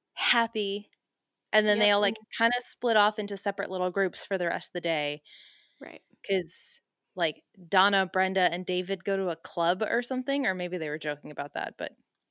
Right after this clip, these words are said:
Speaker 2: Yeah.
Speaker 1: I have no idea.
Speaker 2: I don't know either.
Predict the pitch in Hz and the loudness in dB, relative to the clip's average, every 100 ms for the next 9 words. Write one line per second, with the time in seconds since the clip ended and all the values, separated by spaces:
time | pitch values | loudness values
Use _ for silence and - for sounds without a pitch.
0 | _ _ 240 240 220 185 214 - - - | _ _ -12 -6 -6 -6 -12 -16 -18 -8
1 | 294 269 160 - - - - _ _ _ | -6 -6 -10 -12 -12 -14 -14 _ _ _
2 | _ - 214 190 196 175 180 - 123 240 | _ -14 -12 -12 -14 -14 -16 -14 -16 -16